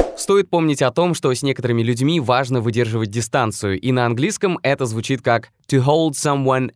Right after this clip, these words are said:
at a comfortable distance или to keep someone at a comfortable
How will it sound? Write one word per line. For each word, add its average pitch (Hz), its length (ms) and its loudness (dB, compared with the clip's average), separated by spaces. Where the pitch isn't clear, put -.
at 120 120 2
a 113 60 2
comfortable 120 600 0
distance 104 680 -4
или 123 380 0
to 208 100 0
keep - 340 -2
someone 147 560 -2
at 117 120 2
a 107 60 0
comfortable 110 680 -2